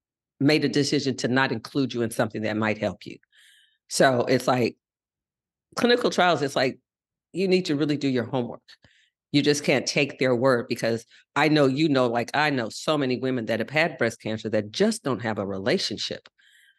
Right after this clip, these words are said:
If they go into the doctor, the doctor says, "Okay, you have breast cancer. Let's get you in for a biopsy. Let's do the mammogram over.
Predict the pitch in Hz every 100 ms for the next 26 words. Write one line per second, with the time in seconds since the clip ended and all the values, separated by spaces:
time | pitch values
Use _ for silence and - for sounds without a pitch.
0 | - - _ - 127 131 120 143 147 147
1 | 131 107 117 120 151 185 - _ _ _
2 | _ _ _ _ _ _ - 127 127 135
3 | 135 123 117 110 113 101 - 127 147 160
4 | 156 156 160 160 _ - _ - 131 131
5 | 127 120 117 107 117 95 107 143 143 139
6 | - 135 131 - _ - 107 123 - 131
7 | 110 104 117 110 107 101 95 143 147 139
8 | 135